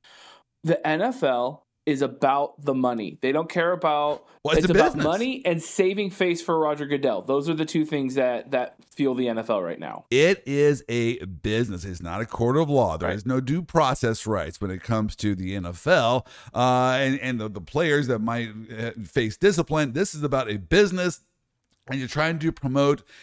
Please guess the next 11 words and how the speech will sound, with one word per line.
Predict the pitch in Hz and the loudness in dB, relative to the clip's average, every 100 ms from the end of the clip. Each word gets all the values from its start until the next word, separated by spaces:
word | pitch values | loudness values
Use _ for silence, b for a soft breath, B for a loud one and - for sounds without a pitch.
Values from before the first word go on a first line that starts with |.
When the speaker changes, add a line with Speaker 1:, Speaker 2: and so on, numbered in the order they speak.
| - | -10
Speaker 2:
and | 127 | -6
protect | 127 - 143 143 - | -6 0 2 0 -2
the | 117 | -6
brand | 117 117 170 165 101 113 101 | -4 0 0 0 -2 -6 -4
that | 120 - | -4 -2
is | 180 127 117 101 | 0 0 -2 -6
the | 101 113 | -6 -4
business. | 98 156 175 127 - - | -2 0 0 -2 -12 -4
All | 196 | 0
right, | 165 | 2
so | - 220 151 | 4 4 2